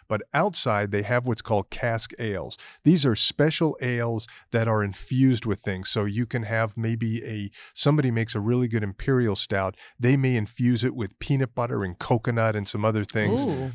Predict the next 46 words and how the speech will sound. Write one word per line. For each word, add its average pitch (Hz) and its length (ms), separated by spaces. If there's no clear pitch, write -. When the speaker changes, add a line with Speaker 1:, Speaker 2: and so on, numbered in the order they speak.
Speaker 1:
There's 139 200
just - 260
crazy 156 640
flavors 127 540
Speaker 2:
The 107 60
Speaker 1:
out 147 180
there. 95 120
Speaker 2:
experimental, 135 800
yeah. 127 300
Speaker 1:
Right. 107 360
And 127 200
so 123 460
it, 127 280
it's, 135 360
that 151 320
makes 123 280
it 120 60
a 113 40
lot 107 220
of 101 80
fun 104 260
because 107 380
brewers 143 520
are 117 80
very 117 220
creative, 107 560
especially 117 520
American 104 520
brewers, 98 420
and 147 200
the 135 40
beer 170 260
drinkers, 104 440
craft 135 280
beer 143 180
heads, 101 280
also 117 400
are 98 120
willing 101 320
to 92 60
try 95 240
all 92 100
that 95 180
stuff - 260
as 90 100
well. 87 260